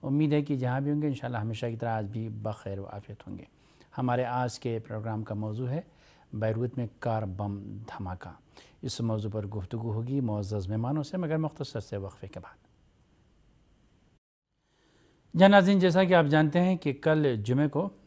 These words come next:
بیروت میں ایک کار بم کا دھماکہ ہوا، جس میں لبنان کے سابق وزیر خزانہ محمد شطح سمیت آٹھ افراد مارے گئے اور دسیوں افراد زخمی ہوئے۔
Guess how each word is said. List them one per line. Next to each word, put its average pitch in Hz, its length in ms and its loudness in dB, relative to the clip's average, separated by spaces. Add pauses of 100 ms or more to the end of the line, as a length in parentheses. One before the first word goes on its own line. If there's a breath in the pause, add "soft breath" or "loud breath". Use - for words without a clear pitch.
بیروت 131 580 0
میں 135 280 -2 (560 soft breath)
ایک 131 200 -6
کار 135 200 8
بم 131 220 2
کا 127 200 0
دھماکہ 123 300 0
ہوا، 143 180 0
جس 143 280 -6
میں 117 140 -2 (400 soft breath)
لبنان 123 360 2
کے 135 160 -4
سابق 143 480 0
وزیر 120 440 -2
خزانہ 120 480 -4
محمد 117 260 -2
شطح 117 320 -6
سمیت 117 440 -6 (100)
آٹھ 123 320 -2
افراد 104 300 -6 (180)
مارے 113 380 -6
گئے 131 140 -4
اور 185 180 -2 (460 loud breath)
دسیوں 151 400 0
افراد 160 300 2 (180)
زخمی 104 460 -4
ہوئے۔ 95 140 -6